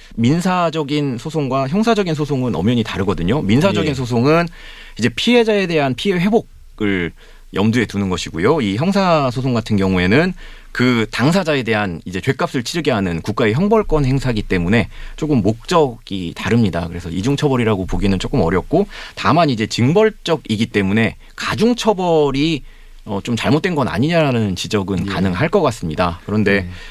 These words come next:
Speaker 1: 그 언론에 대한 징벌적 손해배상 외에도 이제 다른 징벌적 손해배상을 보면은 뭐 예를 들면 뭐 카드 삼사의 개인정보 유출이라든가 이런 걸 보면 사실 반복이 되거든요. 개인정보 유출이 반복이 될 수밖에 없는 게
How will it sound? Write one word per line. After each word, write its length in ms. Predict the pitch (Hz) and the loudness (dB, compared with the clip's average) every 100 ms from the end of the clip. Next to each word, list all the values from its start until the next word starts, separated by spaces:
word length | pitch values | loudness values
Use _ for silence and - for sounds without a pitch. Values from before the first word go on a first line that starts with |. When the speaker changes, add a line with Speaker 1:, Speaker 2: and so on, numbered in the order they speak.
| - | -14
Speaker 1:
그 200 | - 82 | -6 0
언론에 340 | 82 135 165 147 | 4 4 4 2
대한 420 | 127 110 95 76 | 0 0 -2 -2
징벌적 380 | 110 110 110 123 | 0 0 0 -2
손해배상 520 | 156 143 123 110 - | 0 0 0 0 0
외에도 580 | 92 117 131 92 160 196 | 2 2 2 0 -2 -4
이제 100 | 95 92 | -6 -6
다른 360 | - 143 190 | 0 2 2
징벌적 360 | 117 120 131 113 | 0 -2 -2 -4
손해배상을 800 | 151 151 139 123 107 95 113 104 | -2 0 0 0 -2 0 0 0
보면은 500 | 90 95 90 151 190 - - | 0 0 2 2 0 -8 -6
뭐 120 | 95 | 0
예를 180 | 101 120 | 2 2
들면 220 | 113 104 | 0 -2
뭐 100 | 87 82 | -4 -6
카드 280 | - 175 | -4 -2
삼사의 1080 | 156 151 127 101 85 - - - - 95 98 - | 0 0 2 2 0 -4 -18 -20 -4 0 0 2
개인정보 400 | 107 113 107 90 | 0 2 0 0
유출이라든가 640 | 90 113 117 104 101 90 | -2 -2 0 2 0 0
이런 160 | 85 95 | 0 0
걸 100 | 90 | -2
보면 360 | 85 104 180 - - - - - - | 2 2 2 -2 -14 -20 -20 -18 -6
사실 400 | 185 202 202 - - - - - - - | -2 2 2 0 -8 -20 -20 -20 -16 -8
반복이 480 | - 135 226 220 | 0 2 2 0
되거든요. 400 | 120 107 95 98 | -2 -2 -2 -4
개인정보 520 | 123 123 196 220 190 131 | -2 0 2 0 2 0
유출이 260 | 127 139 | 0 -4
반복이 420 | 131 104 123 185 135 | -4 -2 0 0 -2
될 160 | 110 | -2
수밖에 320 | - 131 - | -2 -4 -2
없는 300 | 90 90 95 | 0 0 0
게 220 | 110 139 | 2 2